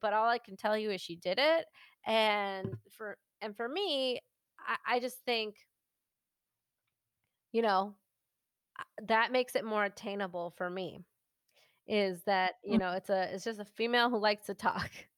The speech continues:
Speaker 1: Like, "Hey, I could do that." <laughs>
Speaker 2: Yeah, I, again, I guess that's what we're doing. Um, so thanks, Fran. Um, but, yeah, I, I definitely have a lot of respect for her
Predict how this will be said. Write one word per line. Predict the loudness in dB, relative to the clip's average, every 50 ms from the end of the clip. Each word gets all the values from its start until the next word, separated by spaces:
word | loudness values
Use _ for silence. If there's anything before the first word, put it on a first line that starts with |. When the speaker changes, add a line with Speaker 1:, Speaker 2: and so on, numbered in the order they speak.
| _ -10
Speaker 1:
Like, | -8 -6 0
"Hey, | 2 4 4 4 2 0 0
I | -2 -2
could | 0 -2 -4 -2
do | 0 2
that." | 2 4 4 4 2 0 -4
<laughs> | -8 -8 -8 _ _ _ _ _ _ _ _ _ _ _ _ _ _ _ _ _ _ _ _ -16 -14 -10 -6 -6 -6 -6 -4
Speaker 2:
Yeah, | 2 6 8 8 8 8
I, | 8 6 6 6 4 -4 -10 -4
again, | -4 -2 4 6 6 8 8 8 8 6
I | 6 4 4
guess | 4 4 2 2
that's | 0 0 2
what | 2 4 4
we're | 4 2
doing. | 4 4 6 6 6 4 4 2 0 -2 -4 -8 -18 -20 -20 _ _ _ _ _ _ _ _ _ _ _ _ _ 2
Um, | 4 4 6 6 4 2
so | 2 2 2 2
thanks, | 2 4 2 2 2 2
Fran. | 0 0 0 2 2 2 0 -2 -2 -4 -10 _ _ _ _ _ _ _ _ _ _ _ _ _ 0
Um, | 4 6 8 8 6 6 4 6 8
but, | 10 10 10 10 8 4 -6 _ _ _ _ -6
yeah, | 0 6 6 8 8 8 6 6
I, | 6 8 8 6 4 -2 -6 2
I | 6 6 8 8 6 4 -2 -12 -12 -10 -2
definitely | 4 4 4 4 4 4 6 6 6 6
have | 6 6 6
a | 8
lot | 8 8 8 8
of | 8
respect | 4 4 4 2 2 2 2 0
for | 0 4
her | 4 6 6 6 4 2 0 -2 -4